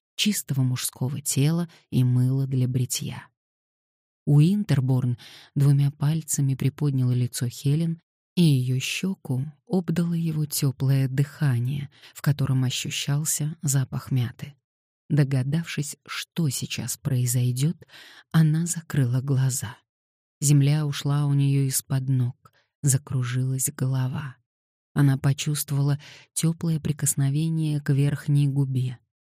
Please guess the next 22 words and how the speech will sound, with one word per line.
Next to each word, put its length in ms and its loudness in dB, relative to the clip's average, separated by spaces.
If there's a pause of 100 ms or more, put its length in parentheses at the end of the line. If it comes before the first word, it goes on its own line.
(100)
мягкое 580 -4 (240)
и 60 2
едва 380 2
ощутимое. 800 -4 (560)
А 80 -4
потом 640 -4 (480)
его 260 4
губы 460 -4 (120)
коснулись 720 -4
уголка 520 -4
ее 320 -2
рта, 460 -10 (420)
нижней 500 2
губы 500 -4 (300)
и 140 0 (100)
подбородка. 1000 -6 (720)
И 80 6
его 360 8
ладонь 600 2 (280)
скользнула 640 2
под 240 -2
вуаль 600 2